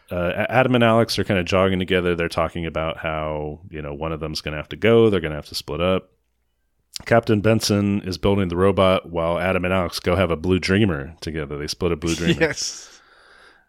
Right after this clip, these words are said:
Speaker 1: Um, but mid, uh, you know, mid trip, uh, who busts into their room but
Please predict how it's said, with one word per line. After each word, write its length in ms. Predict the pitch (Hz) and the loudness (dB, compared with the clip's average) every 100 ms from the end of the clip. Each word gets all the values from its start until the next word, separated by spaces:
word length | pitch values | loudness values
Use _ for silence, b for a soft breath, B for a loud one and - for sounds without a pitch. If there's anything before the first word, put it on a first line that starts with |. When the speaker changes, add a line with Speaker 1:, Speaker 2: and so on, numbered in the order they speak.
| b | b
Speaker 1:
Um, 500 | 92 92 85 85 85 | 0 2 2 2 -2
but 220 | 85 101 98 | 0 0 2
mid, 480 | 117 139 135 117 - _ _ | 4 4 4 -2 -8 _ _
uh, 440 | - 101 98 98 98 | 0 4 6 6 4
you 120 | 110 | 2
know, 160 | 107 92 | 2 2
mid 520 | 90 90 113 107 92 90 - | 0 2 2 2 -6 -16 -6
trip, 400 | - 143 117 - - - - | 2 4 2 -2 -16 -12 -4
uh, 380 | 92 90 90 90 | -2 0 -2 2
who 120 | 117 | 2
busts 320 | 98 123 - | 4 4 4
into 160 | 131 127 | 2 4
their 160 | 120 117 | 4 6
room 340 | 123 147 110 | 4 4 4
but 180 | 107 | 2